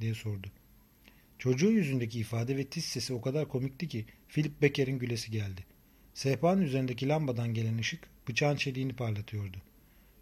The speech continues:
Bıçağı Storo alışveriş merkezindeki bir hırdavat mağazasından satın almıştı. İdar Vetlesene telefon açtıktan hemen sonra.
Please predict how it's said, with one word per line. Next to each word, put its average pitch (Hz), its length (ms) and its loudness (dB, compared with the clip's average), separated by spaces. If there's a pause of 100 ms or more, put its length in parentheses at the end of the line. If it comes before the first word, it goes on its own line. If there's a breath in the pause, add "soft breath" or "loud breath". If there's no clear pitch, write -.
Bıçağı 139 420 2
Storo 170 380 2
alışveriş 143 460 0
merkezindeki 127 600 -4
bir 147 100 -4
hırdavat 143 440 2
mağazasından 117 520 -2
satın 113 260 -6
almıştı. 107 480 -4 (560 soft breath)
İdar 143 300 4
Vetlesene 139 480 0
telefon 131 320 -2
açtıktan 139 380 -4
hemen 127 260 -2
sonra. 104 360 -6